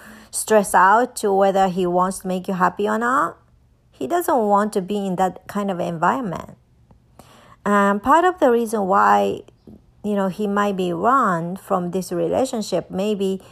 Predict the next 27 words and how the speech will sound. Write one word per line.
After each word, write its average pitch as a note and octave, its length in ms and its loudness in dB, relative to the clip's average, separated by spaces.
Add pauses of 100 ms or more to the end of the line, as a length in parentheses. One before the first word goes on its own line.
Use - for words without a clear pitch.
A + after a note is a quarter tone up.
(380)
you G#3 260 -4
might A3+ 300 4
be G3 260 -2
created G#3 640 0
your F3+ 280 0
life F#3+ 340 2
around F3+ 520 0
his F#3 260 -6
life. - 540 -2 (640)
You G3 180 -4
know, F#3 320 2
you G#3 260 -2
put A3 400 0
his G#3+ 480 -6 (240)
world G#3+ 580 4
as F3+ 380 0
some G3 280 -8
kind F3+ 240 -2
of, F3+ 120 -4 (920)
um, E3+ 480 2
sacred - 1040 0
place, F#3 460 0
and F3 200 -4
then E3 400 -2
you F#3+ 360 0
decided F#3 680 0
to, D#3+ 600 -4